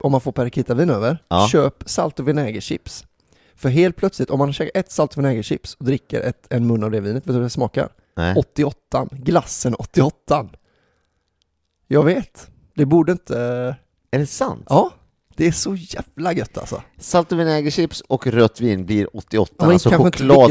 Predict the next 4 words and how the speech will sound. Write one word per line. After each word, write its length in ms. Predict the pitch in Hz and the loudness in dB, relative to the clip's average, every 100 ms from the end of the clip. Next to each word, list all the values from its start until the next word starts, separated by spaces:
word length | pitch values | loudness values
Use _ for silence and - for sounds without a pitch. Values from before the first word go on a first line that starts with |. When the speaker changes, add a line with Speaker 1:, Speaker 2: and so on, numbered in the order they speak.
| - | 6
Speaker 2:
chokladkrokant. 920 | 151 117 - 175 123 95 - - - _ | 4 4 2 0 0 -2 -8 -18 -20 _
Speaker 1:
Ja. 260 | 127 127 175 _ _ _ _ _ _ _ _ _ _ | -6 -6 -6 _ _ _ _ _ _ _ _ _ _
Speaker 2:
Vanilj. 680 | 90 95 101 107 90 85 90 117 _ - | -4 -2 0 0 0 -4 -8 -14 _ 0
Speaker 1:
Vilk-, 340 | 160 - - | 2 2 -2